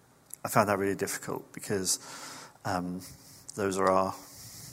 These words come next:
brothers and sisters in Christ, and yet I couldn't disagree more with their actions. I couldn't disagree more with their engagement in that. Um, and so I spoke out probably quite firmly on that, and, um,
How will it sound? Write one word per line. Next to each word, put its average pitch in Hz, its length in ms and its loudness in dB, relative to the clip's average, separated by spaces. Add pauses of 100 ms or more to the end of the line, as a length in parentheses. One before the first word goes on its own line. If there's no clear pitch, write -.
(120)
brothers 101 440 2
and 95 80 -4
sisters - 680 4
in 101 140 -6
Christ, - 420 2
and 95 140 -6
yet 98 120 0
I 104 120 0
couldn't 98 420 -6
disagree 101 460 0
more 104 420 -2 (540)
with 98 240 -2
their 101 320 2 (320)
actions. - 560 0
I 104 80 -4
couldn't - 320 -8
disagree 98 380 -2
more 98 300 2
with 92 140 -4
their 98 300 2 (580)
engagement 107 640 -2
in 98 160 -8
that. - 220 -2 (380)
Um, 101 440 -2 (640)
and 135 120 8
so - 80 12
I 156 60 10
spoke 160 300 8
out 214 180 10
probably 139 160 6
quite 131 460 6
firmly 113 440 6
on 101 200 0
that, 95 220 6
and, 98 220 0
um, 101 360 4